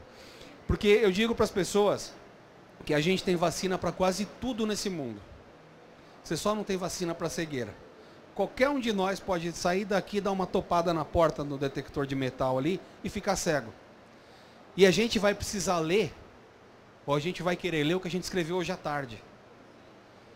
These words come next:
A gente vai querer ler a, a, a página que a gente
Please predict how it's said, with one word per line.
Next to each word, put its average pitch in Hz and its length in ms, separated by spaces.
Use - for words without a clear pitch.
A 135 120
gente 220 260
vai 208 140
querer 180 300
ler 214 240
a, 165 80
a, 147 840
a - 20
página 185 480
que 185 120
a 165 40
gente 185 400